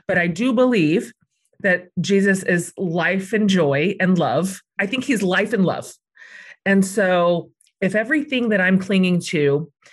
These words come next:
seems to produce the opposite, something is wrong.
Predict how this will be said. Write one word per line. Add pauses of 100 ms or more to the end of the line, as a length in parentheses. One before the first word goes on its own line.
(140)
seems
to
produce (540)
the
opposite, (300)
something
is
wrong.